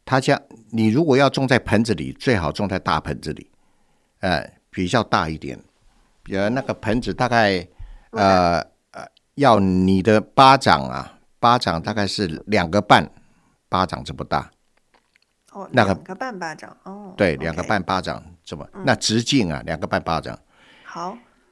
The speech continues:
Speaker 1: 然后深呢，深度呢，大概，嗯，八寸到十寸这么高。
Speaker 2: 哦，OK。
Speaker 1: 就好了。
Speaker 2: 所以一盆只插一支吗？这个人参果？
Speaker 1: 最好只插一根，因为它，它蛮大的，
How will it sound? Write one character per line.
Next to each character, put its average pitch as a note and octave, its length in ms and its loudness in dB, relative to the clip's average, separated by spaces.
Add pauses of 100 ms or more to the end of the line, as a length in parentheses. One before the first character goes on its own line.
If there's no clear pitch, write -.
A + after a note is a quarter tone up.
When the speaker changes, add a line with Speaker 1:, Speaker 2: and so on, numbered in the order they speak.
(120)
Speaker 1:
然 C3+ 180 6
后 E3+ 120 8
深 D#3 400 4
呢， D#3+ 280 0
深 D#3+ 420 -2
度 E3 160 -4
呢， B2 160 -2
大 C#3+ 180 -4
概， B2+ 360 2 (240)
嗯， F2+ 180 -12 (680)
八 B2 180 0
寸 A#2 200 2
到 G#2 140 2
十 E2 300 -4
寸 A2+ 200 -2 (540)
这 - 100 -12
么 E2+ 120 -8
高。 D#2+ 180 -4
Speaker 2:
哦， - 220 -6 (460)
OK。 A#3 500 -16 (220)
Speaker 1:
就 G#2 140 -4
好 C#2+ 180 -8
了。 G#1+ 80 -8
Speaker 2:
所 D4+ 120 -6
以 B3+ 260 0
一 E4 140 -4
盆 A#3 360 -4
只 F#3 180 -8
插 A#3 360 0
一 B3+ 140 -8
支 G#3+ 300 -10
吗？ G#3 340 -8
这 A3 80 -8
个 F#3+ 120 -2
人 F3 100 -4
参 - 20 -4
果？ - 0 -
Speaker 1:
最 C#3 160 6
好 E2+ 200 2
只 D2+ 140 -6
插 F#2 220 0
一 F#2 80 0
根， A2 180 -4
因 B2 120 -2
为 A#2 80 2
它， A2 280 4 (140)
它 A#2 140 4
蛮 E2+ 180 2
大 D2 260 4
的， - 160 -14